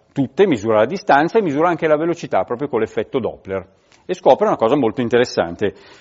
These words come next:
che al crescere della distanza le galassie si allontanano più rapidamente, in maniera proporzionale. Questa cosa per, per Hubble era inspiegabile perché non conosceva il lavoro di Friedman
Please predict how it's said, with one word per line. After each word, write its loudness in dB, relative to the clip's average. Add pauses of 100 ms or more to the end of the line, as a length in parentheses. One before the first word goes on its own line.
(160)
che 4
al 0
crescere 0
della 2
distanza -6 (280)
le -4
galassie 2
si -2
allontanano 0
più -2
rapidamente, -4
in -8
maniera -4
proporzionale. -12 (220)
Questa -4
cosa 4
per, 0
per 4
Hubble 4
era 2
inspiegabile 2
perché -4
non -6
conosceva -4
il -4
lavoro -6
di -8
Friedman -4